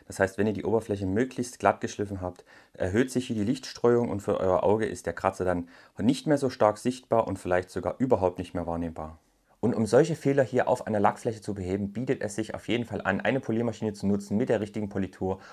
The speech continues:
und den richtigen Pads. Und bevor wir damit loslegen, schauen wir uns auch nochmal den Unterschied zwischen einem Unilack und einem Metallic-Lack an. Ich blende euch jetzt an der Stelle nochmal ein Schema ein und wir sehen als allererstes hier den Metallic-Lack.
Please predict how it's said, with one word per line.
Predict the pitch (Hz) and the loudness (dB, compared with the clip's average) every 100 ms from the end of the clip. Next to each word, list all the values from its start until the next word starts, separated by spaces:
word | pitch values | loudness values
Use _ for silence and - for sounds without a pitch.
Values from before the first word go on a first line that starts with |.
| - | 0
und | 147 190 | 4 4
den | 151 127 | 4 2
richtigen | 123 123 101 101 | 2 2 0 0
Pads. | 90 - - _ - | -2 -4 -10 _ -18
Und | - 113 | -2 0
bevor | 117 147 | 4 4
wir | 131 | 4
damit | 117 147 165 | 6 6 4
loslegen, | 127 147 147 131 | 4 2 2 -4
schauen | 123 113 127 | 0 0 0
wir | 123 | 0
uns | 113 | -2
auch | - 113 | -2 -2
nochmal | 110 101 101 101 - _ | -2 2 0 -2 -12 _
den | 101 101 | 2 2
Unterschied | 123 160 - 139 | 2 0 0 -2
zwischen | - 123 123 | -2 -6 -2
einem | 104 101 | -2 0
Unilack | 120 160 135 127 | 0 4 4 4
und | 110 | -2
einem | 110 110 | 0 0
Metallic-Lack | 107 - 131 127 92 90 | 0 0 0 2 0 -2
an. | - 113 | 0 -4
Ich | - | 0
blende | 98 117 | 2 2
euch | 90 | 0
jetzt | 107 101 | -2 -2
an | 95 | 0
der | 101 | 0
Stelle | 101 101 | 2 0
nochmal | 95 - 92 90 - - - | 0 -2 -2 -2 -6 -16 -2
ein | 95 | 0
Schema | 98 143 151 110 | 4 4 6 6
ein | 80 131 | 4 4
und | 101 | 2
wir | 98 | 0
sehen | 104 135 - | 4 2 4
als | 104 - | -2 4
allererstes | 131 120 - 120 - | 6 8 4 -2 -2
hier | 107 110 - - - | 4 4 2 -18 2
den | 123 151 | 6 6
Metallic-Lack. | 131 - 135 135 95 117 | 4 6 6 6 6 4